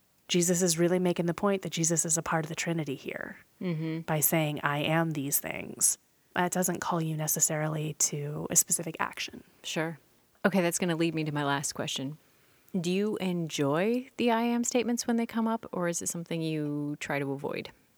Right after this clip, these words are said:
Speaker 1: I do enjoy them in the nerdy way that I like the mystical stuff.
Speaker 2: Mm-hmm.
Speaker 1: And this really does kinda key towards that mystical side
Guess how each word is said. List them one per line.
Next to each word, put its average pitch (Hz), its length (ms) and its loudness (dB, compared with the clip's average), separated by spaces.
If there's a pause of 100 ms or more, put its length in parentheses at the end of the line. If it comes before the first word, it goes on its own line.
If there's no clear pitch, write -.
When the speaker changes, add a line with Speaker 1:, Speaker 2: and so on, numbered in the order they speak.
(340)
Speaker 1:
I 262 160 4
do 254 220 2
enjoy 262 300 0
them 247 160 0
in 202 100 0
the 185 80 4
nerdy 180 400 2
way 170 300 4
that 165 220 0 (220)
I 165 140 -2
like 165 240 -2
the 165 80 -4
mystical 151 540 0
stuff. - 520 -4
Speaker 2:
Mm-hmm. 190 320 0 (480)
Speaker 1:
And 214 140 2
this 214 180 4
really 214 220 2
does 196 200 2
kinda 208 300 -2
key 214 340 -2
towards 185 380 -2
that 175 200 -2
mystical 170 720 0
side 151 560 -2